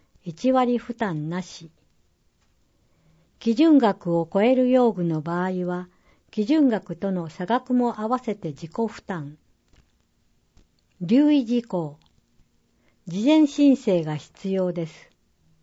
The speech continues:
申請前に購入した場合は、給付の対象にはなりません。事前に医療機器メーカーや医療機関等の関係者と十分に相談の上、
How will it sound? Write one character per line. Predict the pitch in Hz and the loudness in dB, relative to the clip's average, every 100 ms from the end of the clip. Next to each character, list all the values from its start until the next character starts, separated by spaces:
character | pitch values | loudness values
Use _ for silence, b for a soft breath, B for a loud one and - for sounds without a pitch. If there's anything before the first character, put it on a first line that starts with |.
| _ _ _ _ _ | _ _ _ _ _
申 | _ - 262 294 | _ 2 4 4
請 | 285 277 | 4 4
前 | 269 269 240 | 4 4 2
に | 180 160 | -2 -4
購 | - 190 | -2 0
入 | 233 233 226 | 2 2 0
し | 226 | -4
た | 220 202 | -6 -4
場 | 208 | -4
合 | 202 202 196 | -4 -4 -6
は、 | 190 190 _ _ _ _ _ | -8 -10 _ _ _ _ _
給 | - 240 | 0 2
付 | 277 277 | 2 4
の | 262 | 4
対 | 247 220 247 | 2 0 0
象 | 240 262 247 | 0 0 2
に | 254 | 2
は | 226 165 | 2 0
な | 156 | -4
り | 165 214 | -2 -2
ま | 208 | -4
せ | 202 214 | -6 -8
ん。 | 175 147 _ _ _ _ _ _ _ _ _ _ _ _ _ - | -8 -12 _ _ _ _ _ _ _ _ _ _ _ _ _ -10
事 | 165 214 | -6 2
前 | 277 285 | 4 6
に | 262 254 240 - _ _ _ | 4 2 -2 -8 _ _ _
医 | 180 | -6
療 | 196 285 294 | 2 2 2
機 | 285 262 | -2 -6
器 | 269 | 0
メ | 262 262 | 2 2
ー | 233 | 0
カ | 233 180 | -4 -8
ー | 165 | -6
や | 160 160 - _ _ _ _ | -8 -10 -12 _ _ _ _
医 | 185 202 | -8 0
療 | 254 294 | 4 4
機 | 285 - | 0 -2
関 | 269 214 180 | -2 0 -2
等 | 180 208 185 | -6 -6 -6
の | 160 160 | -6 -10
関 | - 220 277 | -8 0 0
係 | 277 262 | 2 0
者 | 233 185 | 0 -6
と | 170 170 | -10 -10
十 | 160 220 285 | -6 -2 -2
分 | 277 277 208 | 0 0 0
に | 170 | -4
相 | 156 180 214 | -6 -4 -4
談 | 220 220 214 | -2 -2 -2
の | 208 202 | -2 -4
上、 | 196 190 | -4 -6